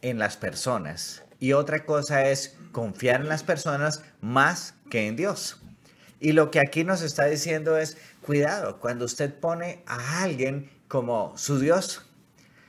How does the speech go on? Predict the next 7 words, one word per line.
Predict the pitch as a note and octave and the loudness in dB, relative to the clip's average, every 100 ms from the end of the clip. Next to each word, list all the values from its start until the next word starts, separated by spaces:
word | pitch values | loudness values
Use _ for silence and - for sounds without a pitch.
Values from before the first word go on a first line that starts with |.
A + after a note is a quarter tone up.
| _ | _
como | - D3+ D3 D3 - - | 2 4 4 2 0 -6
sin | - C#3+ C3 | -4 -4 -2
esa | C3 D#3 | -4 -4
persona | D3 - B2+ C#3 | -4 -4 -4 -4
me | C3+ | -2
muero, | A2 B2 C3 - - _ _ _ | -2 0 -2 -6 -14 _ _ _
como | D#3+ D3+ D3+ - | 0 2 0 -4